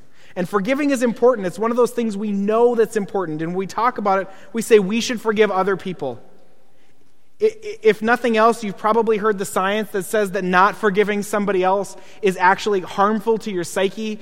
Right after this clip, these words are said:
You are more affected by your unforgiveness than the person you don't forgive, uh, amazingly enough. And so you've seen these things. It's part of us that we are called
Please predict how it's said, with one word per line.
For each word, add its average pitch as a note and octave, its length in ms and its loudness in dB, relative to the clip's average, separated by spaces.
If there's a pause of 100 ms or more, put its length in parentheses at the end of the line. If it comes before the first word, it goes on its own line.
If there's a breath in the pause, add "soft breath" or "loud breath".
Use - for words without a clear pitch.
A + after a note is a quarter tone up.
(260 loud breath)
You G3+ 460 0
are G3 160 4
more G3 320 0
affected G#3 500 0
by F#3 140 2
your F#3+ 220 0
unforgiveness F#3 680 -4
than F3+ 140 -4
the E3+ 60 -6
person G3 380 -6
you F3 100 -6
don't F3 260 -2
forgive, F#3 520 -2 (360 loud breath)
uh, D#3 180 4
amazingly G3 560 0
enough. F#3 280 0
And E3+ 100 -12
so F#3+ 100 -6
you've E3 140 -2
seen A3 280 -2
these G#3+ 200 -2
things. G3+ 340 -4
It's F3+ 200 -6
part G#3+ 320 0
of G#3 80 -4
us G#3 180 -2
that F3 160 -4
we G3+ 220 -2
are G#3 100 2
called G3+ 420 -2